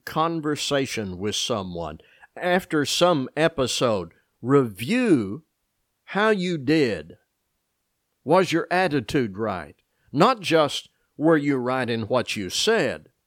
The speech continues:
but was there compassion and love in how you said it? Dean Koontz has said,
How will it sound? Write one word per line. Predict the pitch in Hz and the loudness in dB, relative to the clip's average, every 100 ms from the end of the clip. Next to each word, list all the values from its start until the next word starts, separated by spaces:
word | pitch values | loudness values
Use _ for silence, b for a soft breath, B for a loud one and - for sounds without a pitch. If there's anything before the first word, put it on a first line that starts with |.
| _ _ _ _ _ _ _ _ _ _ _ _ _ _ _ _ _ _ - | _ _ _ _ _ _ _ _ _ _ _ _ _ _ _ _ _ _ -8
but | 123 | -8
was | 104 139 160 | -2 -2 0
there | 107 139 | -2 -2
compassion | 127 113 104 - 185 175 - 156 | -4 -8 -8 -4 -4 -2 -4 -4
and | 117 101 | -6 -6
love | 104 143 147 139 139 | -2 2 2 0 -4
in | - 120 107 | -8 -8 -8
how | - 135 | -6 -4
you | 123 110 | -2 -4
said | 95 - 120 85 | -4 -2 -2 -2
it? | 80 - _ _ _ _ _ _ _ _ _ _ _ 98 | -10 -18 _ _ _ _ _ _ _ _ _ _ _ -2
Dean | 131 180 160 | 2 4 2
Koontz | - 180 123 90 - - _ _ _ _ _ _ _ _ _ | 2 2 2 -2 -10 -12 _ _ _ _ _ _ _ _ _
has | - 117 | -10 -6
said, | - 147 143 151 | -4 -2 0 0